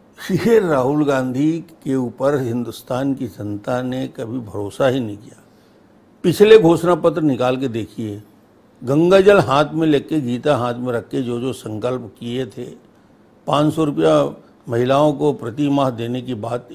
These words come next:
वादा किया था। पाँच सौ क्या, यदि साल में छः हज़ार रुपये भी दे दिए होते तो कुछ तो असर पड़ता। विकलांग के लिए, विधवा अवस्था पेंशन के लिए, इन सब के लिए बड़ी-बड़ी घोषणाएं की।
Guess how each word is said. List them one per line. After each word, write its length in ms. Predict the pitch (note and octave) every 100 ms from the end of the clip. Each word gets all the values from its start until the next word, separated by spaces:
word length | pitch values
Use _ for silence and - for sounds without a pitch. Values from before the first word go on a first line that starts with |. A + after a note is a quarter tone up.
| -
वादा 320 | G#2 A#2+ B2+
किया 300 | - A2+ A2
था। 200 | - - _ _ _ _
पाँच 280 | - D#3 E3+
सौ 180 | F3+ F3
क्या, 380 | F#3 F#3+ F#3 - - _ _ - - - - - -
यदि 240 | C3 D3+ F3
साल 300 | - C#3 D#3+
में 120 | E3+
छः 260 | - D3+
हज़ार 260 | D3 C#3+ E3+
रुपये 260 | F3 E3 E3+
भी 120 | F3
दे 180 | D3+ D#3
दिए 180 | D#3+
होते 320 | D#3 C#3 D3+ D#3
तो 180 | D#3
कुछ 300 | D3+ D3+ C3 -
तो 100 | D3
असर 260 | B2+ C#3
पड़ता। 480 | A#2 A#2 A2 A#2+ G#2+ - _ _ -
विकलांग 500 | C#3 C3 D3+ D#3+ D#3
के 100 | C#3
लिए, 180 | C3 C3
विधवा 340 | B2+ C3+ D3+
अवस्था 260 | D3 - D3
पेंशन 480 | - C3+ A#2+ C#3+ C#3
के 140 | C3+
लिए, 280 | B2 B2+ D3+
इन 160 | D3
सब 260 | D3+ D#3 D3
के 120 | D#3+
लिए 340 | D#3+ D3+ B2+ - - _ -
बड़ी-बड़ी 420 | A#2 D#3+ E3+ E3+
घोषणाएं 480 | C#3 B2+ B2+ C3+ B2+
की। 220 | A#2 G#2+